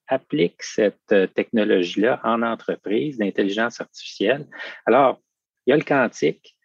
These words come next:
euh, il y a l'intelligence artificielle et il y a la volonté politique de développer cette filière-là. Moi, je pense que c'est à peu près les, les trois éléments les plus importants pour faire aboutir un projet comme ça.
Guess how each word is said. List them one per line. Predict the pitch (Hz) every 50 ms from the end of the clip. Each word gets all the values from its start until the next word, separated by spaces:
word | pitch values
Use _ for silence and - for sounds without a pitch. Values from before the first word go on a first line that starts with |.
| _ _ _ -
euh, | 107 104 98 95 98 - _ -
il | 95 92
y | 120
a | 123 135 143 147 143 143 139
l'intelligence | 127 120 110 104 113 120 120 110 113 127 123 - -
artificielle | - - - - - - - - - 113 120 139 156 175 180 170 143 - _ _ _ _ _ -
et | 135 113
il | 110 98
y | 107 123
a | 131
la | 139 135 117 101
volonté | 95 - 131 131 127 127 117 110 104 101 - - 135 139 139
politique | - - 123 113 104 98 - - - - 127 135 131 - 104 92
de | 101 101
développer | 90 92 101 95 101 98 - - - -
cette | 120 - - 110 - -
filière-là. | - - 107 92 95 87 85 85 90 98 107 135 156 139
Moi, | 110 101 98
je | - - -
pense | - 113 113 101 -
que | - 92 90
c'est | - - - 95 87 - 98
à | 92
peu | - - 92 90
près | - - - 101 107 110
les, | 101 95 90 90 90 90
les | 92 95 92
trois | - - - - 110 98 104
éléments | 98 92 95 101 107 110
les | 107 92
plus | - - 101 95 101
importants | 95 90 - - 85 - _ - 113 110 98
pour | - -
faire | - 110 98 92
aboutir | 90 82 - - - - 107 98
un | 92 -
projet | - 85 82 92 92 98
comme | - 98 - -
ça. | - - - -